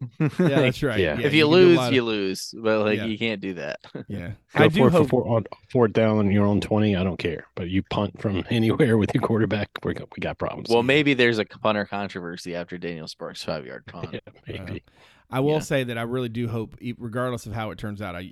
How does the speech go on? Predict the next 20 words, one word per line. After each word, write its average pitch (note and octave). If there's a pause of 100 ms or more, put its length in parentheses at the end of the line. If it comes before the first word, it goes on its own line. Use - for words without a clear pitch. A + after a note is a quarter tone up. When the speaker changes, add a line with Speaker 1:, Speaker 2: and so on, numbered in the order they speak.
Speaker 2:
hope A2
U F#2
V F#2+
A D#2
is G2
aggressive -
in E2+
this E2
game. E2 (100)
Like, G#2
I C3+
understand, A#2 (280)
like, C3+
we're F#3+
talking E3
about G2
it, G2
and A#2
if G#2+
you, A2